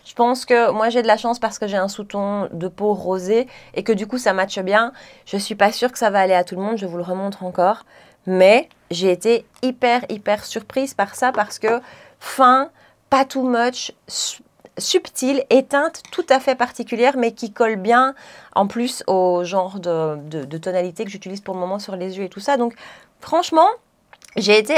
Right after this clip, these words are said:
assez surprise, je m'attendais pas, euh, je m'attendais pas à pouvoir le porter. Et en fait, je l'ai porté hier, je l'ai porté encore avant-hier, assez facilement, ce qui pour moi <laughs> est significatif. Je vais appliquer du bronzer, j'ai ressorti celui de chez Haus Labs.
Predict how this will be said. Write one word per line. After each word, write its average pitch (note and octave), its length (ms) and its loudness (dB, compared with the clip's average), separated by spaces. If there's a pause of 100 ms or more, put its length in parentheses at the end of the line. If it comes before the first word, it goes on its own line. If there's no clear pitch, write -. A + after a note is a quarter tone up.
assez B3 300 4
surprise, B3+ 400 -4
je C#4+ 40 0
m'attendais G#3 400 -2
pas, B3 340 4
euh, F3+ 100 2 (240)
je - 80 -2
m'attendais A#3+ 320 6
pas G4 120 6
à C#4 60 6
pouvoir A#3+ 300 2
le F#3+ 100 0
porter. A3 540 2 (300)
Et F#3 80 6
en F#3+ 40 6
fait, C4 140 0
je C#4+ 60 -2
l'ai B3 60 2
porté G3+ 280 -4
hier, A3+ 260 2
je - 60 -12
l'ai A#3+ 80 -4
porté G3+ 220 -6
encore B3+ 260 2
avant-hier, A3 500 0
assez A#3 240 0
facilement, B3 560 -4 (140)
ce - 80 -16
qui - 100 -14
pour G3+ 160 -6
moi C#4 240 6 (120)
<laughs> - 120 -20
est A#3 60 -4
significatif. A#3+ 840 -4 (460)
Je G3+ 60 -4
vais A#3+ 80 8
appliquer C#4 340 2
du C4+ 140 0
bronzer, B3 500 4
j'ai A3+ 120 0
ressorti A3+ 380 -6
celui G#3 280 -4
de - 20 -18
chez - 240 -4
Haus A3 240 2
Labs. G#3+ 200 -2